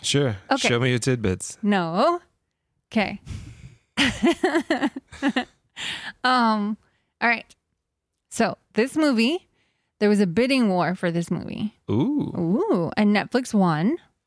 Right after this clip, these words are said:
Speaker 2: And
Speaker 1: Against
Speaker 2: that
Speaker 1: who?
Speaker 2: It doesn't say.
Speaker 1: Why?
Speaker 2: But they won.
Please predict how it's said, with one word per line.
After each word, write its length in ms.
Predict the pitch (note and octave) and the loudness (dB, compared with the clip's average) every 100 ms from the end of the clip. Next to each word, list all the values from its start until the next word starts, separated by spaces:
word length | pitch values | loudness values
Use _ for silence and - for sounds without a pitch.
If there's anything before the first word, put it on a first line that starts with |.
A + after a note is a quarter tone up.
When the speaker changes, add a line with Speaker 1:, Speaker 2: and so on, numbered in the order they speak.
| _ _ _ - | _ _ _ -2
Speaker 2:
And 180 | G3+ | 0
Speaker 1:
Against 260 | F#3+ G3+ - | 2 0 0
Speaker 2:
that 60 | C3+ | 0
Speaker 1:
who? 140 | G#2 F2+ _ _ _ _ _ _ _ G3 | 0 -4 _ _ _ _ _ _ _ -10
Speaker 2:
It 100 | F#3+ | -4
doesn't 320 | G3 F3+ B3+ | -2 0 0
say. 480 | B3 F3+ D#3+ E3+ B3 - - - | -2 -4 -2 -2 -4 -8 -20 -4
Speaker 1:
Why? 380 | E3+ F3 F#3 G3 | 2 2 2 0
Speaker 2:
But 100 | F#3+ | -2
they 120 | F#3+ F#3 | 2 4
won. 580 | C#4+ D4 B3+ B3 B3 | 4 4 4 2 0